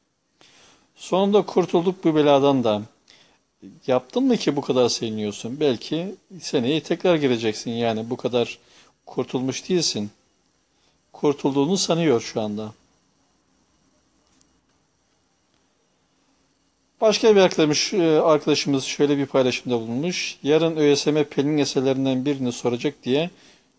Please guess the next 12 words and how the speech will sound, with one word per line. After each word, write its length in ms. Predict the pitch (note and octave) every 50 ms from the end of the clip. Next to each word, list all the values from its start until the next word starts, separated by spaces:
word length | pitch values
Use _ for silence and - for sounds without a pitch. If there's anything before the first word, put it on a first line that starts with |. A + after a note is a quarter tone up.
| _ _
çok 400 | - - - D#3 D#3 D3+ - -
korkuyorum. 880 | - - C#3 B2+ B2 A#2+ - - A#2+ A#2 A2 A2 A2 A2 A2+ A2+ C3 - - - - - _ _ _ _ _ -
Yani 260 | C3+ C3+ C3 B2+ B2+ -
Pelin 260 | - - C#3+ F3 F3+
sorusu 640 | D#3+ - - D#3 C#3+ C#3 C3 - - D#3 E3+ F#3 F#3+ F#3+ - _ _ _ _ _ _ _
herkesin 540 | - D3+ D3+ D3 - D3 C#3+ - D#3 D3 C#3
devresini 480 | C#3+ C#3 C#3 C3 C#3 C3 - - C3+ C3
yakmış. 600 | B2+ A#2 - _ - F3 F3 - - - - - _ _ _ _ _ _ _ _ _
Herkes 480 | D3+ C#3+ C3+ B2+ - D3+ D3+ D3+ - - -
Pelin 240 | - C3+ C3 C#3+
sorusuna 480 | C3+ - - C#3 B2+ B2+ - - C#3 C3
takılmış. 720 | - - B2+ A#2 - A2 G#2+ G#2+ G#2+ - - - - -